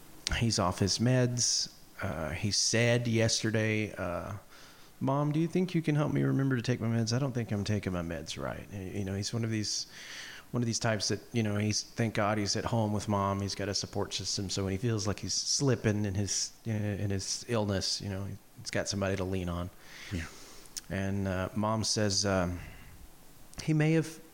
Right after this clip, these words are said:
Speaker 1: missed a few doses. He's having some really weird behavior. He keeps, uh, you know, being non-responsive.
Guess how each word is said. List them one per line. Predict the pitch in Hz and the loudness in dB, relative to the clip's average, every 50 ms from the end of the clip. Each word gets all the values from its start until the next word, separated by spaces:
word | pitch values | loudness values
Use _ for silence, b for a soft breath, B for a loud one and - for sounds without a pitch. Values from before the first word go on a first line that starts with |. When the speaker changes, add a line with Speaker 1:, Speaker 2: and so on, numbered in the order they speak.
| - - - | -20 -4 2
Speaker 1:
missed | 139 143 135 131 - - | 4 4 4 4 4 2
a | 120 | 4
few | 120 123 117 | 4 4 4
doses. | 113 113 110 107 - 120 107 - | 6 4 4 4 2 0 2 2
He's | 120 110 107 | 2 2 2
having | 147 151 156 180 170 | 2 2 2 2 2
some | - 196 180 180 143 101 | 2 2 2 2 2 2
really | 107 107 107 104 107 110 110 | 4 4 4 4 4 2 2
weird | 104 101 98 101 101 101 98 101 101 98 - | 0 0 0 0 2 2 0 0 -4 -4 -4
behavior. | 95 90 90 101 101 101 98 - 90 90 92 B B B B B B B B | -4 -2 0 0 0 -2 -2 -4 -8 -8 -8 B B B B B B B B
He | - 147 139 | -4 -4 -2
keeps, | - - 131 123 - - - - | 0 -2 -2 -2 -2 -2 -2 0
uh, | 110 104 95 87 90 85 - - - - - | 0 2 2 2 0 -2 -4 -8 -10 -4 -2
you | 120 113 | 0 0
know, | 101 95 98 92 90 - - - 123 | 2 0 -2 -4 -6 -10 -8 -4 -2
being | 123 135 131 120 107 107 | 0 2 2 2 2 2
non-responsive. | 107 104 104 104 104 101 95 - - - - 151 156 147 143 - - 147 143 139 139 139 135 - | 4 4 4 4 2 2 2 0 0 0 2 2 2 2 2 2 2 2 4 2 2 0 -2 -6